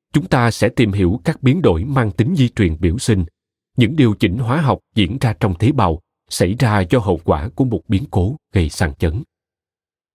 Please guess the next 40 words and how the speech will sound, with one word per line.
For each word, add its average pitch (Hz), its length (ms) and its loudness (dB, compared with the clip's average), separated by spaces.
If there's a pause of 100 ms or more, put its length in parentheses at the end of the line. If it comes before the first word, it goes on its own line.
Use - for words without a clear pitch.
(340)
Theo 113 320 4
Rachel 127 340 2 (180)
Yehuda, 95 520 0 (520)
các 180 160 0
biến 165 180 0
đổi 107 260 2
di 135 140 2
truyền 90 300 0
biểu 90 180 2
sinh 107 300 0
diễn 95 240 0
ra 101 260 0 (300)
nhằm 120 320 2
giúp 202 100 2 (100)
mở 90 340 0
rộng 82 340 0
phạm 82 260 -2
vi 107 220 2
ứng 110 140 0
phó 101 280 0 (100)
khi 131 140 -2
ta 127 160 -2
gặp 95 200 -4
phải 80 240 -2
những 113 240 -2
tình 87 180 0
huống 87 200 -2
khó 139 220 -2
khăn. 92 280 -2 (560)
Và 113 240 2
theo 139 220 0
bà, 95 280 0 (340)
thì 131 120 4
đây 120 260 4
là 104 140 2
những 87 240 -2
thay 110 140 0
đổi 78 220 0
tích - 240 -4
cực. 85 160 0